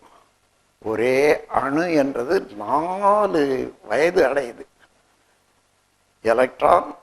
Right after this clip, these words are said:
புரோட்டான், நியூட்ரான், இருள், அதாவது இறைநிலை. அதனாலதான் அந்த இறைநிலைக்கு வர்ற போது அதனுடைய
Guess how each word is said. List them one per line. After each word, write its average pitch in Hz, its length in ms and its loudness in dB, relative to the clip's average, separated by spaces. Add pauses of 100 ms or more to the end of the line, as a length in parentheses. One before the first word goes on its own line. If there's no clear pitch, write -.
(480)
புரோட்டான், 127 560 -2 (400)
நியூட்ரான், 160 720 -6 (640)
இருள், 110 360 -8 (360)
அதாவது 101 480 -6 (2500)
இறைநிலை. 120 600 0 (2250)
அதனாலதான் 135 640 4
அந்த 202 140 -4 (880)
இறைநிலைக்கு 196 840 0 (100)
வர்ற 123 180 2 (160)
போது 131 280 -4 (560)
அதனுடைய 120 520 -4